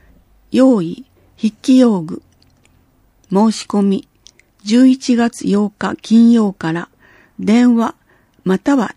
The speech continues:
直接公民館へ。水、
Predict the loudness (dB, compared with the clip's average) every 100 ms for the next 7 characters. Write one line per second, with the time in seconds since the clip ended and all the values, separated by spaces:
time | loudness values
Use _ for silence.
0 | -10 -10 -8 -4 -4 -6 -2 0 2 2
1 | 2 -2 -4 -4 -6 -8 _ _ _ _
2 | _ _ _ _ _ -14 -2 0 0 -6